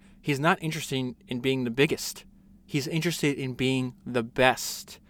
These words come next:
And so there's, there's this hilarious interview that, uh, Jerry Seinfeld did a few years ago with the Harvard Business Review. And his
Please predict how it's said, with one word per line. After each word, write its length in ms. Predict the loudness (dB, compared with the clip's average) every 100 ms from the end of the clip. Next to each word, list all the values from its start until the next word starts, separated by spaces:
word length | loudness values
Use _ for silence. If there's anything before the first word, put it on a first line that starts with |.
| -20 -20 -20 -6
And 120 | 0
so 120 | 4 6
there's, 220 | 4 2
there's 320 | -4 -4 -6
this 140 | -2
hilarious 580 | 0 4 4 4 2 -2
interview 480 | -6 -6 -4 -6 -6 -12 -20 -12 -4
that, 220 | -2 -2
uh, 140 | -4
Jerry 240 | 0 0 2
Seinfeld 380 | 0 0 -2
did 120 | -2 -4
a 40 |
few 140 | -2
years 200 | 0 0
ago 300 | 0 -2 -2 -6 -20 -8 -2
with 120 | 0
the 80 | 6
Harvard 360 | 6 6 4
Business 340 | 2 2 -2 -6
Review. 280 | -10 -12 -16 -20 -20 -20 -14 -4
And 160 | -4 -2
his 400 | 6 6 6